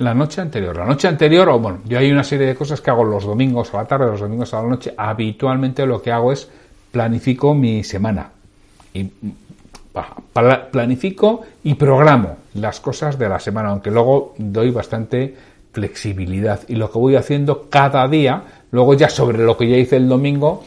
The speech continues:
es plasmarlo. Claro, pero eso son dos minutos. O sea, es repasarlo. Hombre, alguna vez algo se puede torcer o algo aparece nuevo. Bueno, pues lo plasmas, pero eso de los huecos en los que lo tienen. Entonces, claro, lo último que te tienes que preguntar al día, ¿qué, qué voy a hacer mañana?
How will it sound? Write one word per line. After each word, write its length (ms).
es 200
plasmarlo. 680
Claro, 280
pero 160
eso 180
son 340
dos 120
minutos. 480
O 20
sea, 180
es 60
repasarlo. 520
Hombre, 180
alguna 400
vez 240
algo 420
se 140
puede 200
torcer 420
o 340
algo 220
aparece 360
nuevo. 380
Bueno, 160
pues 180
lo 80
plasmas, 320
pero 140
eso 160
de 80
los 160
huecos 360
en 160
los 180
que 460
lo 160
tienen. 200
Entonces, 200
claro, 280
lo 80
último 380
que 60
te 220
tienes 200
que 40
preguntar 280
al 80
día, 100
¿qué, 160
qué 100
voy 120
a 20
hacer 140
mañana? 360